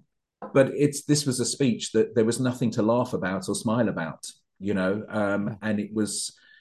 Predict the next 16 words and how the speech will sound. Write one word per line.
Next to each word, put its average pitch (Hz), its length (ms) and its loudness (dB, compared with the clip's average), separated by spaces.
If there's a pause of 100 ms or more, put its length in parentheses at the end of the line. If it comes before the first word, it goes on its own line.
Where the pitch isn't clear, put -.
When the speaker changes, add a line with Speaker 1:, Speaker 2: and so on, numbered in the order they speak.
(180)
Speaker 1:
you 113 120 2
know, 90 260 -2
it's 113 180 -4
just 135 220 0
the, 104 260 2
the, 110 120 4
the 110 160 0
reality 107 640 4
of, 92 220 -4
of 95 140 -8
where 104 160 2
we 104 100 -2
stand 104 360 -2
at - 80 -6
the 98 60 -4
moment, 98 420 -2